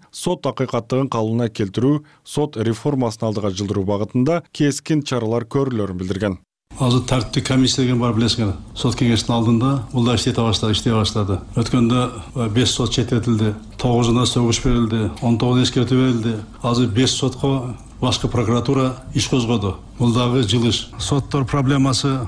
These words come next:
Speaker 2: бул мамлекеттик бийликке ишеничти кетирип аткан эң бир, э, биринчи, эң бир фактордун бири бул сот бийлиги болуп атат. Кээ бир жерде туура эмес чечимдер чыгып аткан маселелер бар.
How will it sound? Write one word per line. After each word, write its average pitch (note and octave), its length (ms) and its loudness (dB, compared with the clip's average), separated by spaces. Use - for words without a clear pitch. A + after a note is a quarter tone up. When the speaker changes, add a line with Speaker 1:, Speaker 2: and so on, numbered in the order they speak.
Speaker 2:
бул C3 100 0
мамлекеттик C3+ 680 0
бийликке B2+ 460 2
ишеничти C3 400 2
кетирип B2 320 0
аткан B2+ 380 0
эң D3+ 260 4
бир, C3+ 220 2
э, A2 100 0
биринчи, B2 600 2
эң D3+ 240 2
бир B2+ 80 0
фактордун B2+ 540 0
бири B2+ 240 2
бул A#2+ 180 0
сот A#2 260 0
бийлиги A#2 240 2
болуп G#2+ 280 0
атат. F#2 100 -6
Кээ C3 160 2
бир C3 60 4
жерде B2 260 2
туура B2+ 220 0
эмес A#2+ 100 2
чечимдер B2 320 0
чыгып A#2+ 300 2
аткан A#2 180 0
маселелер A2+ 480 2
бар. G#2+ 380 0